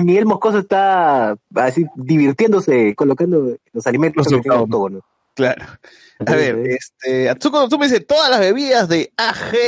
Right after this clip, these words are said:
Speaker 2: están libres de octógonos", dice. Eh, Guaraná, Ártica,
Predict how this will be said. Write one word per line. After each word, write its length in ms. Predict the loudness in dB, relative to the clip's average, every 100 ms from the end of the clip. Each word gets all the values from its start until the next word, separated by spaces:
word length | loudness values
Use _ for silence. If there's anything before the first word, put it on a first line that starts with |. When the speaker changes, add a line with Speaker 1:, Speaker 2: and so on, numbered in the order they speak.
| 0
Speaker 2:
están 480 | -4 -2 -4 -2 -2
libres 320 | -2 -2 0
de 60 |
octógonos", 720 | -2 -6 -4 -2 0 -2 -6 -14
dice. 400 | -16 -14 -16 -18 _ _ _ _ _ -6
Eh, 680 | -2 -2 -2 -2 -2 -2
Guaraná, 480 | 0 2 2 2 0
Ártica, 760 | 2 0 0 -2 -2 0 0